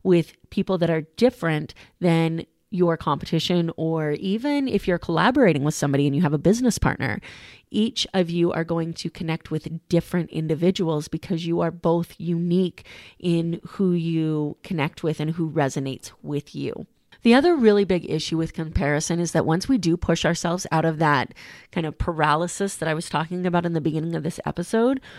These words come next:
when we start comparing ourselves to people, it pushes us back into that moment where we're like, "Well, man, I'm not as good as that person. So I can't keep doing this because,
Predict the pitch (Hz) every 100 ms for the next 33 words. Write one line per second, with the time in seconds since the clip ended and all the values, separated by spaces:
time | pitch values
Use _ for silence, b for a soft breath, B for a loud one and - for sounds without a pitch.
0 | B B 190 202 196 - - 202 - -
1 | 180 160 165 143 180 202 214 226 233 -
2 | 262 269 277 285 - 170 - - 202 220
3 | 220 175 - 160 _ 151 101 - - b
4 | b b b - 190 208 - 190 170 170
5 | 156 - 170 165 160 - 151 147 135 139
6 | 135 135 147 165 185 151 139 - - 156
7 | 185 160 147 - 139 131 139 123 - -
8 | - - - - 110 - B B - 180
9 | - 151 170 - - 185 175 147 - -
10 | - _ - 151 147 156 185 135 127 147
11 | - 151 202 147 143 - -